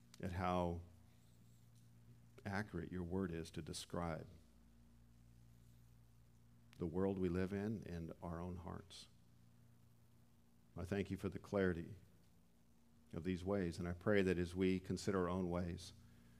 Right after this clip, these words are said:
ways that we've tried to construct a life and put something in the center other than you, I pray that you would give us clarity on, on what our way is.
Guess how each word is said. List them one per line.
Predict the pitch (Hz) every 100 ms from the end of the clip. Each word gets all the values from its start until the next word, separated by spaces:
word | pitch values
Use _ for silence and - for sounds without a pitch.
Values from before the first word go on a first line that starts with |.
| - - -
ways | 92 101 95
that | 98 90
we've | 95 92 87 - - - - -
tried | 104 98
to | 95
construct | 95 - 98 95
a | 90
life | 87 90 98 87
and |
put | 78 92
something | - 92 85 92
in | 87
the |
center | 87 92 90
other | 85 90
than | 90 87
you, | 80
I | 85
pray | 87 92
that | 87 -
you | 87
would | 85
give | 92 87
us | 87
clarity | - 98 95 82
on, | 80 82 - - - - - - - - -
on | 90 85
what | 90
our | 92
way | 85 87
is. | 87 85 85 87 -